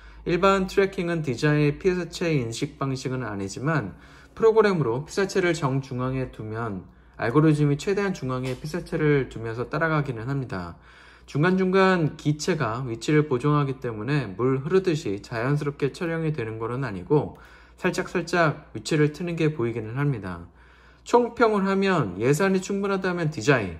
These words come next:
디자이와 비슷한 비행감과 영상 품질을 원한다라고 그러면 포텐식 아톰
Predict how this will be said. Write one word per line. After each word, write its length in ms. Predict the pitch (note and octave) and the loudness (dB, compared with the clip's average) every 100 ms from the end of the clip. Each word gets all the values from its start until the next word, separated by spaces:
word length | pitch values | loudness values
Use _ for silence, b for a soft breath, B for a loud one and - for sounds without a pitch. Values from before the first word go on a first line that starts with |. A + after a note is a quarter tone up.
| - - | -16 -6
디자이와 640 | B2+ F#3 F#3 F3 F3 E3+ | 2 4 4 4 4 4
비슷한 540 | D3+ B2 - D#3 D3+ C#3+ | 0 -8 -2 2 2 2
비행감과 640 | A#2+ A#2+ A#2 G#2 C#3+ F#3 | -2 -2 -4 -2 -2 -2
영상 340 | C3 A2+ D#3 D3+ | -4 -2 0 2
품질을 340 | D#3 C#3+ C#3 | 2 2 0
원한다라고 580 | A#2 G2+ A2 G#2+ G2 G2 | 0 -2 -4 -6 -6 -6
그러면 440 | G#2+ B2+ F3+ F#3 B B _ | -4 -2 0 -2 B B _
포텐식 520 | F#3+ F#3 F#3 F3 D3+ | -6 -2 -2 -2 -2
아톰 440 | F#2+ - - E2+ | -4 -6 -8 -8